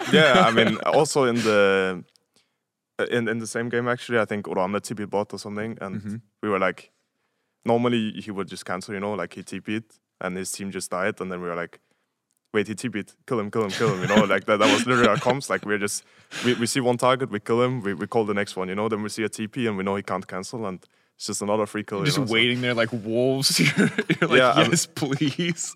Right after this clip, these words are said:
Speaker 1: But of course, like, as a, as a top laner who uses T P every game, it's, I mean, it's a nerf, but I, I still like the change. I think it's, it's pretty nice, like, for competitive play as well.
Speaker 2: It's al-,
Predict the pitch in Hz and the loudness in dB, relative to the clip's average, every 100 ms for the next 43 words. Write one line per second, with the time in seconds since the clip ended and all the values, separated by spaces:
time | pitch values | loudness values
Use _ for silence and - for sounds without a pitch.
0 | - 113 113 - 120 113 107 101 104 110 | 0 2 2 4 4 6 2 2 0 0
1 | 104 - 98 92 107 101 98 95 92 92 | -2 -2 -6 -4 -4 -2 -2 -2 -6 -8
2 | 87 - - _ - 90 98 95 - - | -8 -8 -10 _ -12 -10 -8 -10 -12 -8
3 | 92 90 90 92 120 160 - - - - | -6 -4 -6 -8 -12 -16 -12 -10 -10 -12
4 | _ _ _ _ - 92 87 87 101 _ | _ _ _ _ -8 -6 -4 -8 -12 _
5 | _ _ - - 92 85 101 - _ 90 | _ _ -12 -8 -6 -4 -4 -6 _ -6
6 | 87 - - - 78 90 - 98 92 87 | -6 -8 -10 -4 -2 -4 -4 -4 -4 -6
7 | - 95 87 - 92 92 - - - - | -8 -8 -8 -8 -6 -8 -10 -12 -10 -10
8 | _ _ _ - 104 - 131 120 104 101 | _ _ _ -8 -6 0 2 2 2 0
9 | - 87 - 85 95 95 92 87 - 87 | 0 -2 -2 -8 -6 -4 -4 -8 -10 -10
10 | - 98 _ _ 156 147 202 | -10 -16 _ _ -6 -4 -2